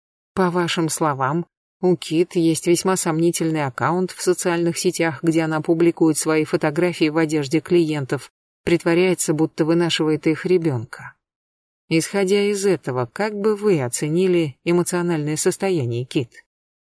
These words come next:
Он глубоко вздохнул. "Кит не похожа на других. Она очень необычный человек, оригинальный,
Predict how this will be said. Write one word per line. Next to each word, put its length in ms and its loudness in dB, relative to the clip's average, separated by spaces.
Он 240 0
глубоко 500 0
вздохнул. 680 -6
"Кит 500 -2
не 180 2
похожа 540 -2
на 160 -4
других. 520 0
Она 320 0
очень 600 -2
необычный 760 0
человек, 540 -2
оригинальный, 800 0